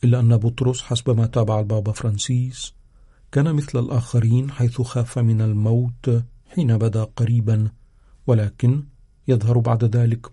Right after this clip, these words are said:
بطرس الآخر الذي يندم ويبكي فيداويه يسوع ليكون قادرا على أن يحمل مسؤولية الكنيسة.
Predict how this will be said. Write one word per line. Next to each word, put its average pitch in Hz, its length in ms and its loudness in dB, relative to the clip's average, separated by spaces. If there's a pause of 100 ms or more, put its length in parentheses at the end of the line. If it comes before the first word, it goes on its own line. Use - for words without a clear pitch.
بطرس 135 440 -4
الآخر 120 720 -6 (560)
الذي 110 320 0
يندم 110 520 0
ويبكي 113 640 -2 (540)
فيداويه 120 760 0
يسوع 107 640 -6 (540)
ليكون 131 360 0
قادرا 117 580 0
على 117 280 0
أن 110 140 0
يحمل 123 520 -2
مسؤولية 104 720 -4 (440)
الكنيسة. - 580 -8